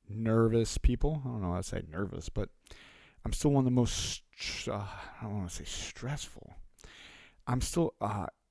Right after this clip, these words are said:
I still get really hype and in my mind about the idea of when we have events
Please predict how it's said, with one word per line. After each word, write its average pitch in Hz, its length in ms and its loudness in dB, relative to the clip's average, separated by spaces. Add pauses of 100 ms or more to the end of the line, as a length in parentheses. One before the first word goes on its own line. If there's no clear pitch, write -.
(540)
I 127 100 4
still 180 200 2
get 151 160 2
really 135 460 2
hype 139 420 2 (1040)
and 123 100 0
in 127 160 0
my 113 160 2
mind 104 460 -2
about 95 520 -2 (760)
the 117 120 0
idea 107 500 -4 (220)
of 104 300 -6
when 104 160 -4
we 107 100 0
have 104 140 0
events 87 680 -8